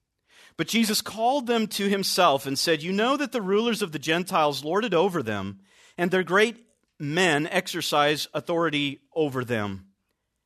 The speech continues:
It is not this way among you.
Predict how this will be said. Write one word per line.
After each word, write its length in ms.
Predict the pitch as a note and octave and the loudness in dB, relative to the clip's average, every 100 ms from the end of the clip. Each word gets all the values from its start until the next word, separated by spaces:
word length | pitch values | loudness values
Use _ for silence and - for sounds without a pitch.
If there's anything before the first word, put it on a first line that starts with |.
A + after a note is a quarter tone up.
| _ _ | _ _
It 60 | E3 | -10
is 180 | F3 F3 | -6 0
not 420 | F#3+ G#3+ A#3 A#3 - | 6 6 4 0 -10
this 340 | C#3+ F#3 - | -2 0 -2
way 280 | D#3 D#3 D3+ | -2 0 2
among 360 | C#3+ C3+ C3 B2 | 2 0 -2 -2
you. 460 | C#3 C#3 G#2 E2+ | -2 -2 -4 -10